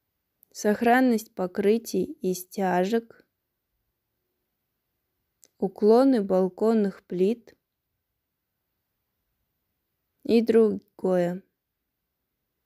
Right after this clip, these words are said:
Состояние опорных балок и подкосов стен под опорными частями эркеров и лоджий.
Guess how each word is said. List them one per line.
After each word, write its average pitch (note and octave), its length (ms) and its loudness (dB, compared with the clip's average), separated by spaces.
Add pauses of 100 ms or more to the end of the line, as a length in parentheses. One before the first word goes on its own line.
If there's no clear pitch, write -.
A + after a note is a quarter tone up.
(760)
Состояние A#3 880 2
опорных G#3 720 -2
балок F#3 560 -2
и A#3+ 160 -4
подкосов G#3+ 920 -4
стен G3 540 -2 (400)
под C4+ 320 2
опорными G3+ 680 0
частями G#3+ 920 -4
эркеров F#3+ 760 -2 (1160)
и C4+ 240 4
лоджий. F#3+ 720 -2